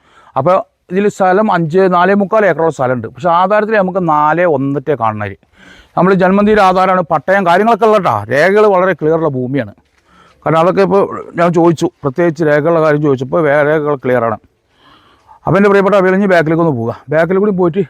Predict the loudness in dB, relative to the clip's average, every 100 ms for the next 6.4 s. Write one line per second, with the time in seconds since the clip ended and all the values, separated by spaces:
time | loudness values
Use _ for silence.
0 | _ -4 -2 0 0 0 2 2 0 -4
1 | _ _ _ _ _ _ 0 2 2 2
2 | 2 2 0 -2 -6 -12 _ -14 -4 0
3 | 2 2 2 2 2 2 2 2 2 2
4 | 2 2 4 4 2 0 -2 0 2 2
5 | 0 -2 _ -4 -2 0 -2 0 -2 0
6 | 0 0 0 -4